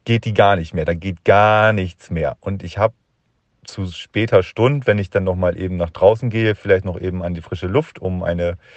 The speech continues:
ähm, um eine, äh, <laughs> um eine, um ein, äh, um eine Zigarette dazu rauchen. Ich kann's nicht anders umschreiben, es tut mir leid. Ich soll's auch nicht tun, aber ich mach's manchmal. Ähm, und ab und zu flackert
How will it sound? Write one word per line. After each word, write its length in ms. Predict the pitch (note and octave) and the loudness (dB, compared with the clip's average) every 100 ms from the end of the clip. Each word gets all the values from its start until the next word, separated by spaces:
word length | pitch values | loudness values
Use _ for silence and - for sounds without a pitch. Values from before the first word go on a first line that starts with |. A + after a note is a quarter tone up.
| - - - _ | -20 -20 -20 _
ähm, 460 | F2 E2+ E2+ E2+ E2 - _ _ _ _ _ - | 2 2 0 -4 -8 -16 _ _ _ _ _ -10
um 160 | E2 E2 | -6 -4
eine, 640 | E2 E2+ E2 E2 E2 E2 - - - - | -4 -2 -4 -4 -6 -6 -10 -16 -12 -4
äh, 40 | |
<laughs> 0 | |
um 140 | B2+ G2+ | 0 2
eine, 380 | G2+ F#2 F#2+ - - - | 2 4 2 0 -10 -4
um 100 | F#2 | -2
ein, 260 | F#2 F2 - - - - _ | -2 -6 -12 -20 -20 -20 _
äh, 280 | F2+ F2 F2 | -8 -6 -6
um 140 | F2+ | -4
eine 200 | F2 F2+ | -4 -4
Zigarette 400 | - F2+ G2+ A#2 | -6 2 2 2
dazu 240 | F2+ - E2 | -2 -4 -2
rauchen. 340 | F2+ F#2+ C#3 | 0 0 -4
Ich 100 | F2 | -6
kann's 180 | - E2 | -4 -4
nicht 120 | D#2 | -4
anders 200 | F2 E2 | -6 -6
umschreiben, 360 | E2+ - D#2 D#2+ | -8 -6 -6 -8
es 60 | |
tut 180 | - - | -12 -10
mir 60 | E2+ | -8
leid. 260 | D#2+ D#2+ - | -8 -8 -14
Ich 100 | - | 0
soll's 200 | G#2 G2+ | 0 2
auch 100 | F#2 | -2
nicht 160 | E2+ - | -4 -4
tun, 300 | A#2 B2+ - | -2 -2 0
aber 160 | F#2 F2 | -2 0
ich 100 | F#2+ | -2
mach's 220 | F#2+ - | -4 -2
manchmal. 400 | F#2 F2 F2+ F2+ - - - - _ F2 | -6 -4 -4 -4 -12 -20 -20 -20 _ -2
Ähm, 420 | F2 E2+ F2 F#2 _ _ _ _ _ _ | 0 -2 -6 -10 _ _ _ _ _ _
und 200 | G#2 A2+ _ | -6 -6 _
ab 220 | - A#2+ - - | -2 -2 -4 -2
und 260 | D#3+ F3 | -2 -2
zu 560 | - - G#2+ B2+ G3 G3 _ | -8 -10 -6 -4 -6 -10 _
flackert 640 | _ - G2 B2 - D3 | _ -4 -2 -2 0 0